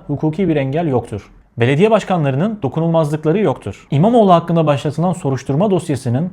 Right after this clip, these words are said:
içeriğini net olarak bilmediğimiz için dosya hakkında yorum yapmak doğru olmaz. Ancak medya kuruluşlarının aktarmış olduğu bilgilere göre suç örgütü liderliği, teröre yardım, rüşvet, kişisel verileri hukuka aykırı olarak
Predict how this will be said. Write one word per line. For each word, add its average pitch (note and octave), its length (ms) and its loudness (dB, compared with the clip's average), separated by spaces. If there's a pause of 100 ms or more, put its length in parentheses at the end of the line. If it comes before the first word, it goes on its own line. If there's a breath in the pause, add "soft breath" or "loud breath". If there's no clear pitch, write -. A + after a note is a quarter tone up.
içeriğini D3+ 580 0
net D#3 180 0
olarak C#3+ 360 2
bilmediğimiz C#3+ 500 0
için E3+ 280 -6 (320 loud breath)
dosya C#3+ 280 -2
hakkında D3 260 -2
yorum E3+ 260 2
yapmak F3 380 -4 (220)
doğru C3+ 200 2
olmaz. A2 340 -2 (160)
Ancak F3+ 400 -2 (340 soft breath)
medya G#3+ 300 2
kuruluşlarının E3 760 0
aktarmış C#3+ 500 0
olduğu C3+ 320 0
bilgilere B2 380 2
göre B2 300 0 (200)
suç - 300 -4
örgütü C#3+ 300 0
liderliği, A#2 600 0 (140)
teröre E3 340 -2
yardım, F3 460 0
rüşvet, E3 560 0
kişisel F#3 460 -2
verileri D#3 340 2
hukuka E3 380 -2
aykırı E3 260 0
olarak D#3+ 380 2